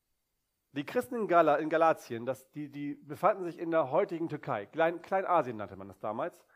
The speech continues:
und waren eine ganze Ansammlung von Gemeinden.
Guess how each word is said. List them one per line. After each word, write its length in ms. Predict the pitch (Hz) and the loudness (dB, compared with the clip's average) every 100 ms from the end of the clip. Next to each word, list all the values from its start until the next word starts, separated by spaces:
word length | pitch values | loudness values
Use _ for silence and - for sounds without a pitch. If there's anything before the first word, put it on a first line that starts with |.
| _ _ _ _ _ _ _ | _ _ _ _ _ _ _
und 360 | 170 156 156 - | -4 -4 -6 -16
waren 320 | 139 160 190 | -2 0 0
eine 280 | - 165 160 | 0 -2 -2
ganze 360 | 156 190 185 - | -4 -4 -6 -6
Ansammlung 460 | 180 185 160 151 | -6 -4 -4 -6
von 200 | 147 151 | -8 -10
Gemeinden. 680 | 139 131 131 139 139 - _ | -10 -6 -4 -4 -6 -16 _